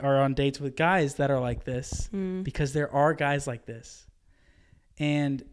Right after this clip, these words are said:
Speaker 1: truthfully, girls that are like this and guys that are like this should just get together.
Speaker 2: That's, yeah.
Speaker 1: That's when it works best. But have you ever, like, I,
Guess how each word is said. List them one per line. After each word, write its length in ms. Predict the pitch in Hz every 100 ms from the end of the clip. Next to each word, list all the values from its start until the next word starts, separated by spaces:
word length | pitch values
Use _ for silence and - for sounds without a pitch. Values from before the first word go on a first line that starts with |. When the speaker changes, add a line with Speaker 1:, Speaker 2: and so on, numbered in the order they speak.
| - - -
Speaker 1:
truthfully, 500 | - 240 240 202 151
girls 340 | 151 165 180
that 140 | 170
are 60 | 151
like 200 | 143 139
this 220 | 143 131
and 200 | 127 123
guys 320 | 147 165 180
that 120 | 160 147
are 80 |
like 220 | 135 127 -
this 260 | 127 - -
should 140 | 135
just 400 | 135 131 - _
get 160 | 156 143
together. 560 | 139 131 131 117 110 - - - - _ - - - _ -
Speaker 2:
That's, 300 | 254 294 -
yeah. 240 | - 202 151
Speaker 1:
That's 140 | 180
when 120 | 180 160
it 80 |
works 240 | 151 147 -
best. 480 | - 135 120 - - - - -
But 300 | - 156 151 -
have 160 | 151 160
you 160 | 180
ever, 280 | 196 214 202 165
like, 220 | 180 -
I, 160 | 151 156